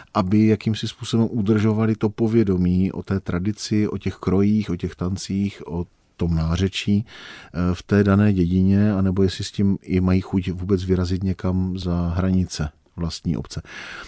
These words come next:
Těžko se na to odpovídá, ano, mohl bych si stýskat, že na Slovácku přece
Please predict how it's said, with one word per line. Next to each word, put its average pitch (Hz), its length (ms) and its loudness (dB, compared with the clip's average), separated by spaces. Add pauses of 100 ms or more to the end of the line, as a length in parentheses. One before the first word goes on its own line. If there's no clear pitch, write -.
(140)
Těžko 117 300 0
se 127 140 2
na 127 100 2
to 127 180 0
odpovídá, 117 760 2
ano, 101 420 4
mohl 101 240 4
bych 101 160 0
si 107 120 -2
stýskat, 92 500 -4
že 92 120 2
na 107 120 -4
Slovácku 90 560 -2
přece 85 560 0